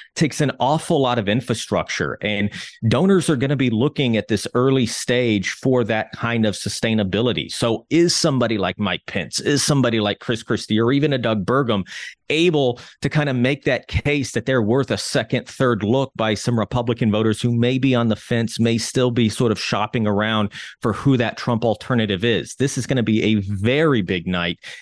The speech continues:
uh, especially for those three or four candidates.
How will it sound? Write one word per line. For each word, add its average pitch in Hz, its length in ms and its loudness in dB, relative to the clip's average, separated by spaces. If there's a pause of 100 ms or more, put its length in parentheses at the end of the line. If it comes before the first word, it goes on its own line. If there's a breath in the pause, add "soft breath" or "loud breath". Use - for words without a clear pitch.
(160 loud breath)
uh, 107 200 0
especially 131 640 0
for 110 180 -2
those 113 340 0
three 101 240 0
or 71 80 -2
four 80 220 -2
candidates. - 720 -6